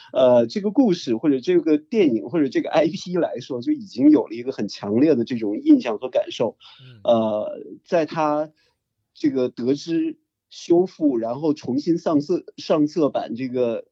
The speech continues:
Speaker 1: 呃，电影要进入大荧幕的时候，我就特别的兴奋。
Speaker 2: 嗯。
Speaker 1: 因为黑白电影的时候，无论是从我小的时候，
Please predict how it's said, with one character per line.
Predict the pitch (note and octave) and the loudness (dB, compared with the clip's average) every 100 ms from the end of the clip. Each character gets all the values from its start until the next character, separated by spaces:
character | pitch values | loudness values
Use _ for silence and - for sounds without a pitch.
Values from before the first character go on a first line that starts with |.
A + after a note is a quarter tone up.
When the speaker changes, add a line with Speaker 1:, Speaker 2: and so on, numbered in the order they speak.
| _ | _
Speaker 1:
呃， | - A#2+ A2+ | -6 -4 2
电 | F3+ D3+ | 4 4
影 | A#2+ G#2+ | 2 0
要 | C3 | 0
进 | C#3 D#3 | 2 4
入 | D3 | 4
大 | D3 | 2
荧 | C3 | 2
幕 | E3+ D3+ | 2 2
的 | A#2+ | 0
时 | A2+ | -6
候， | |
我 | A2+ | -6
就 | G#2+ | -6
特 | - | 0
别 | A#2+ | 2
的 | A2+ | 2
兴 | A2+ A#2+ A#2+ | 0 0 0
奋。 | A#2+ G#2+ | 2 0
Speaker 2:
嗯。 | - _ _ _ _ _ _ _ _ C#3 | 0 _ _ _ _ _ _ _ _ -2
Speaker 1:
因 | - G#3+ | 4 6
为 | |
黑 | A3 B3+ | 6 4
白 | D3 C#3 | 6 6
电 | D3+ F#3+ C3+ | 6 8 8
影 | G2+ | 6
的 | A#2+ | 6
时 | B2+ | 6
候， | B2+ | 6
无 | B2 D#3 | 8 8
论 | F3 | 8
是 | D#3 | 6
从 | D3+ C3+ | 4 6
我 | D#3+ | 6
小 | F#3 G#2+ - | 6 2 -2
的 | B2+ | -4
时 | - | 0
候， | G2+ G#2+ | 2 0